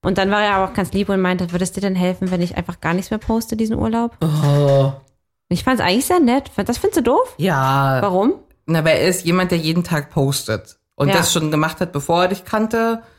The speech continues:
Speaker 2: Und das braucht man dem jetzt auch nicht nehmen. Weil das ist ja ein Teil von seinem von seinem Tag,
Speaker 1: Nee,
Speaker 2: ein
Speaker 1: das
Speaker 2: Teil
Speaker 1: habe ich
Speaker 2: von
Speaker 1: dann eben
Speaker 2: seinem
Speaker 1: auch gesagt, genau.
Speaker 2: Ich,
Speaker 1: Ja, ja.
Speaker 2: ja.
Speaker 1: Ich hab auch gesagt, nein, natürlich nicht. Und, äh, ja, nee, er war dann auch ganz süß und dann hat dann auch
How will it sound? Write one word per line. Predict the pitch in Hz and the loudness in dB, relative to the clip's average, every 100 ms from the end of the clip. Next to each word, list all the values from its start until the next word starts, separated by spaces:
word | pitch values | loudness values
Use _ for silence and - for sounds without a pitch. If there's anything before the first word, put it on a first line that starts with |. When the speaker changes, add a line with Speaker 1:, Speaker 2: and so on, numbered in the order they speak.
| _ _ | _ _
Speaker 2:
Und | - 147 | 0 0
das | 139 | 2
braucht | 151 | 2
man | 175 165 | 2 2
dem | 160 | 2
jetzt | 151 | 0
auch | - 156 | -2 0
nicht | 170 127 | -2 0
nehmen. | 123 117 117 107 _ | 0 2 0 -4 _
Weil | 139 | 2
das | 143 156 | 2 0
ist | 165 | 0
ja | 156 | 0
ein | 160 | 2
Teil | 165 156 | 0 0
von | 175 156 | 0 0
seinem | 139 143 143 143 143 - _ _ _ _ _ _ _ | 2 2 2 0 -2 -10 _ _ _ _ _ _ _
von | 151 | -2
seinem | 143 139 | 0 0
Tag, | - 180 196 196 196 - | 0 2 2 2 -4 -6
Speaker 1:
Nee, | 202 | 0
Speaker 2:
ein | |
Speaker 1:
das | 202 | 2
Speaker 2:
Teil | 190 | 2
Speaker 1:
habe | 240 | 4
ich | 247 | 4
Speaker 2:
von | 170 | 4
Speaker 1:
dann | 160 | 4
eben | - | 4
Speaker 2:
seinem | 202 | 2
Speaker 1:
auch | 208 | 0
gesagt, | 226 185 170 165 | 0 2 0 0
genau. | 190 165 147 160 | -2 0 2 2
Speaker 2:
Ich, | 190 - | 0 -2
Speaker 1:
Ja, | |
ja. | 180 | 0
Speaker 2:
ja. | 170 147 143 139 - _ _ _ - | 2 2 0 -2 -8 _ _ _ -4
Speaker 1:
Ich | 208 | -2
hab | |
auch | - | 0
gesagt, | 190 185 | 0 0
nein, | 170 175 | 0 0
natürlich | 165 165 | -2 -4
nicht. | 165 - - _ _ _ _ _ - - _ | -4 -6 -10 _ _ _ _ _ -20 -20 _
Und, | 214 208 202 190 - | 0 2 2 2 0
äh, | 196 185 185 | 2 2 2
ja, | 196 233 277 | 2 2 2
nee, | 214 240 | 4 4
er | 202 | 2
war | 196 | 2
dann | 214 | 2
auch | 190 - | 0 -2
ganz | 208 196 | -2 0
süß | 214 208 | -2 0
und | 196 | 0
dann | 190 | 0
hat | 185 | 0
dann | 202 190 | 0 0
auch | 180 180 | 0 -2